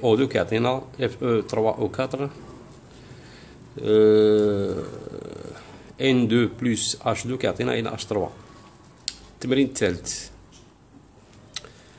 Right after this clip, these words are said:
أثناء احتراق، آه، ستة وثلاثين غرام من غاز الإيثان سي دو أش سيس في ستة وخمسين غرام من ثنائي الأكسجين أو دو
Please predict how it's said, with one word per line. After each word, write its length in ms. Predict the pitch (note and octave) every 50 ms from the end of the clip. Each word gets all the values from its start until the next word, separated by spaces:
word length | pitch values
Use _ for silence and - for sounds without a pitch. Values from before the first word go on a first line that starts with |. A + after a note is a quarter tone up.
| - - - -
أثناء 360 | G#2 - B2+ C3 C#3 C#3 C#3
احتراق، 420 | C3 - - C#3 C3 C3 B2 B2+ - -
آه، 300 | A2 G#2+ G#2 G2+ G2 F#2+
ستة 260 | F#2 - - - A#2+
وثلاثين 380 | A2+ - A#2 A2 A#2+ A2 G2+ A2
غرام 140 | A2 A2 A2
من 120 | G#2 G2
غاز 240 | G2 G#2+ F#2+ F2+ G2+
الإيثان 720 | F#2 - - G#2 - - G#2+ A2+ B2+ C3+ C#3 D3+ D3+ D#3 D3+ - - - -
سي 240 | - - - - G#2+
دو 160 | G2 G2+ G2+
أش 200 | F2+ F#2 F2+ -
سيس 260 | - - C#3 - - -
في 280 | - A#2 A2 G#2+ G#2 -
ستة 200 | - - - G#2+
وخمسين 380 | G2+ A2 G#2 - - A2 G#2
غرام 240 | G2 F#2+ G2 G2 G2+
من 120 | G2+ G2+
ثنائي 240 | - - G2+ G2 F#2+
الأكسجين 720 | F#2+ - F#2+ - - G2+ F#2 F2 G2 A2+ B2 C3 C#3 C3+ C#3 - -
أو 80 | A2+ G#2
دو 280 | F#2 F#2 A2 B2+ C#3+